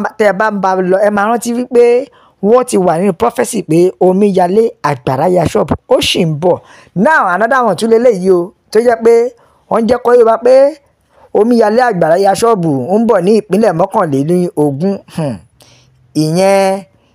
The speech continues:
ìpínlẹ̀ mọ́kànlélógún ni o. Lọ́wọ́lọ́wọ́ báyìí ni wọ́n sọ pé omíyalé àgbàrá máa ya ṣọ́ọ̀bù máa dé. Ah! Ẹ̀yin ìyá mi, ẹ̀yin bàbá mi, ẹ dákun o, ẹ jẹ́ ká máa ṣe kí ni? Ẹ jẹ́ ká máa dira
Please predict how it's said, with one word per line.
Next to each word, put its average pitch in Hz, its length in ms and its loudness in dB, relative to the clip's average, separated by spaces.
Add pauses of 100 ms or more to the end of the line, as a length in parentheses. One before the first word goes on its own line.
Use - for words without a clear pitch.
(120)
ìpínlẹ̀ 214 360 0
mọ́kànlélógún 190 720 0
ni 185 100 2
o. 165 140 2
Lọ́wọ́lọ́wọ́ 214 440 2
báyìí 202 300 -2
ni 151 120 -10
wọ́n 175 100 -2
sọ 156 160 -4
pé 185 160 0 (140)
omíyalé 160 540 -2
àgbàrá 135 340 0
máa 143 200 -2 (140)
ya 151 140 -4
ṣọ́ọ̀bù 139 280 -2
máa 143 320 -2
dé. 156 220 -2 (360)
Ah! 214 220 0 (380)
Ẹ̀yin 226 200 2
ìyá 208 160 2
mi, 226 140 -2
ẹ̀yin 175 140 -2
bàbá 156 240 0
mi, 156 120 -6 (1080)
ẹ 208 160 2
dákun 240 380 0
o, 190 300 2 (320)
ẹ 165 100 0
jẹ́ 156 160 -2
ká 196 140 -4
máa 202 140 -2
ṣe 185 80 -6
kí 214 140 -2
ni? 185 100 -2
Ẹ 208 160 -2
jẹ́ 214 140 -2
ká 226 140 -2
máa 233 220 0
dira 214 360 0